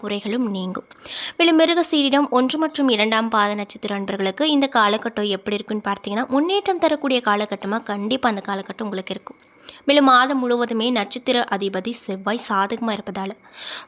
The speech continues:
முயற்சி எல்லாமே வெற்றி அடையும். ஈடுபாடு அப்படிங்கிறது அதிகமா இருக்கும். அதனால ஆதாயம் உங்களுக்கு கிடைக்கும். தடைப்பட்ட காரியங்கள் முடிவதற்கு, முடிவுக்கு வரும். தொழில்ல லாபம் அதிகரிக்கும். பணியில ஏற்பட்ட பிரச்சனைகள் முடிவுக்கு வரும்.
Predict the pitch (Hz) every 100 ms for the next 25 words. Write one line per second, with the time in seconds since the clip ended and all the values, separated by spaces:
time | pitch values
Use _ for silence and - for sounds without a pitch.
0 | 254 277 302 349 320 247 214 220 190 -
1 | 202 180 185 202 _ _ _ 220 240 262
2 | 233 220 226 202 196 196 196 196 214 233
3 | 196 196 214 214 190 190 185 190 - -
4 | _ _ - 262 320 320 269 262 - -
5 | 214 240 208 214 196 190 - - 185 -
6 | - _ - - - - 277 247 269 269
7 | 247 240 220 226 233 240 208 208 214 202
8 | 190 - - 214 226 247 - 185 185 208
9 | 311 - - - - 311 330 311 294 247
10 | 214 240 233 202 196 196 196 - 269 254
11 | 226 262 285 277 247 247 233 226 202 202
12 | 247 226 226 - 202 202 - 190 196 240